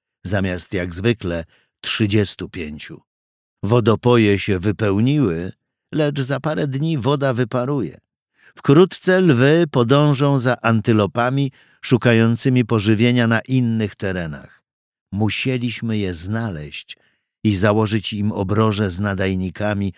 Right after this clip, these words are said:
żeby śledzić ich ruchy za pomocą aparatury w samolocie i samochodzie. Już przed naszym wyjazdem w tysiąc dziewięćset osiemdziesiątym roku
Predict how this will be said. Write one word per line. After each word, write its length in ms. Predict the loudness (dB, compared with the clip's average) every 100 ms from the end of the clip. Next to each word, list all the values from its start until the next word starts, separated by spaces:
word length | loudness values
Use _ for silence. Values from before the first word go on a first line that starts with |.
| _ _ _ -2
żeby 320 | 0 2 0
śledzić 520 | -2 -4 -2 -4 -4
ich 140 | -4
ruchy 340 | -2 -2 -2 -4
za 140 | -4
pomocą 460 | -4 -4 -4 -4 -6
aparatury 720 | -6 -6 -4 -4 -2 -2 -2
w 60 | -4
samolocie 760 | -6 -6 -4 -4 -4 -6 -6 -8 _ _
i 200 | 0 0
samochodzie. 760 | 0 -6 -8 -10 -14 -16 -16 -20 _ _ _ _ _ _ _ _ _ _ _ 2
Już 240 | 4 4
przed 260 | 0 0 0
naszym 380 | 0 -2 -2 2
wyjazdem 760 | 2 4 0 -2 -4 -4 -4 -6 _ _ _ _
w 40 | -2
tysiąc 320 | 2 2 2
dziewięćset 560 | 2 2 2 2 0 2
osiemdziesiątym 760 | 0 2 0 0 -2 0 0
roku 460 | 2 0 0 -2